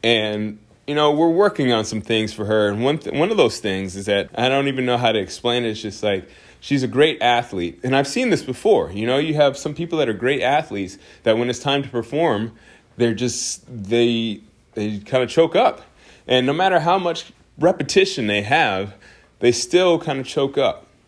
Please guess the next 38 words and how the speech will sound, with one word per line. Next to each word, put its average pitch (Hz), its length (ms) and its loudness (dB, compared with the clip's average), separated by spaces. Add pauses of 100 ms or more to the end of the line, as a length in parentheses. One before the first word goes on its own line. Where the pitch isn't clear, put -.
(760)
So - 180 2
I 135 40 4
wanna 208 180 2
talk 143 260 2
about 87 280 -2
that 85 200 -2
today 82 280 -8
because, 92 420 -8
you 123 80 -4
know, 123 220 -2 (500)
um, 113 380 0 (600)
it's - 220 -2
a, 131 260 4 (280)
a 123 100 2
lot 151 220 4
of 185 80 -4
times 147 360 2
that's 131 140 -2
a 110 60 -12
factor 131 580 0
of 95 300 -2 (440)
not 175 200 2
necessarily 127 800 0 (580)
not 107 440 -2
being 123 260 0
a 104 60 -4
good 110 200 2
athlete. 107 460 0
Obviously, 120 500 0
you 107 120 -2
know, 104 220 -2
if 107 200 -6
you 117 120 -2
have 117 180 0
a 110 40 -2
lot 113 200 4
of 107 80 -2
repetitions, 107 720 -2